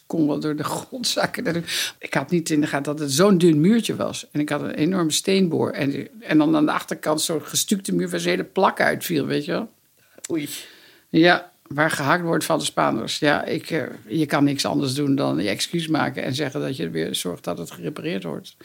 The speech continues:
Speaker 1: En dat heb, dat doe ik ook. En als ik het niet zou kunnen, zou ik iemand anders vragen om te helpen.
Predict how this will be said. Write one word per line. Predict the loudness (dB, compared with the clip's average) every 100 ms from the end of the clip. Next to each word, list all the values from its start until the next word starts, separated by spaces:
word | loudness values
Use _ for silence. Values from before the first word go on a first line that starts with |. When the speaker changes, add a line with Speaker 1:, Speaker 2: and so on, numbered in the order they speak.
| -14
Speaker 1:
En | -6
dat | -4 -2
heb, | -4 0
dat | 0 2
doe | -2
ik | -2
ook. | -4 0
En | 0
als | 0
ik | -2
het | 2
niet | 2 4
zou | 2
kunnen, | 6 4 4 -2 -14
zou | 0 2 2
ik |
iemand | 2 2 2
anders | 0 0
vragen | 0 -2 -2 -4
om | -2
te |
helpen. | 0 0 -2 -4